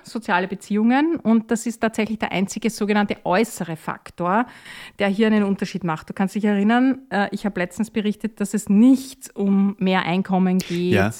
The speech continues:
Speaker 1: großes Auto et cetera, das eben zu mehr empfundenem Glück beiträgt, aber eben soziale Beziehungen, äh, tatsächlich. Ja, da geht's um das Glück, das man mit anderen erlebt, eben Freundschaften, Partnerschaften,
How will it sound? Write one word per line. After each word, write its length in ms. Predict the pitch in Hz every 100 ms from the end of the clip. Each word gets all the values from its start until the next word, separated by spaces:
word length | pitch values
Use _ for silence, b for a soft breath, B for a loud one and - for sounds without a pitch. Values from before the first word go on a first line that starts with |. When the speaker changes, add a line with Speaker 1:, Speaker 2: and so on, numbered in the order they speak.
| - B B B B
Speaker 1:
großes 380 | 185 180 202 -
Auto 800 | 165 165 - 190 190 190 190 180
et 160 | 180
cetera, 440 | - 170 - 190 190
das 200 | 196 -
eben 220 | 190 185
zu 340 | - 190 185 -
mehr 220 | 185 185
empfundenem 540 | 190 - 190 190 185
Glück 280 | - 196 -
beiträgt, 640 | 165 175 - 202 226 - - B B B B -
aber 300 | 190 196 196
eben 160 | 196
soziale 500 | - 202 208 170 196
Beziehungen, 760 | 196 - 196 196 202 202 202 -
äh, 500 | - - - - - - _ -
tatsächlich. 720 | 175 - 165 - 156 _ _ -
Ja, 200 | 185 202
da 100 | 185
geht's 240 | 190 190
um 100 | 214
das 160 | 202 -
Glück, 220 | 226 220
das 140 | 208
man 120 | 208 202
mit 140 | 196
anderen 340 | 156 180 190
erlebt, 360 | 190 185 180 -
eben 200 | 170 175
Freundschaften, 720 | - 202 202 196 185 - 185
Partnerschaften, 960 | - 185 185 180 - 170 - - 170